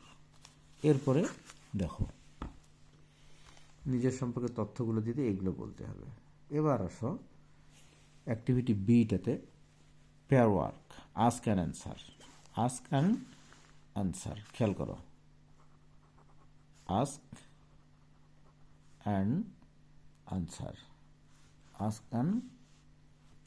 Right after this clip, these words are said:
answer, এ এন এস ডাব্লিউ ই আর, ask and answer,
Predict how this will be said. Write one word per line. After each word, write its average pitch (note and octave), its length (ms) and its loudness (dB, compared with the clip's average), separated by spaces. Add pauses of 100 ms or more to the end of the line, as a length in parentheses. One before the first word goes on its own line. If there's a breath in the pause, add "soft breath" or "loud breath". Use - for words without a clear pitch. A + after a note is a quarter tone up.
(180)
answer, - 340 -8
এ G#2 180 -2 (120)
এন A#2+ 380 -2 (260)
এস A#2 400 -6
ডাব্লিউ F2 480 -4
ই F#2+ 200 -4
আর, - 80 -10 (760)
ask - 340 -2
and E2+ 100 -6
answer, - 360 -14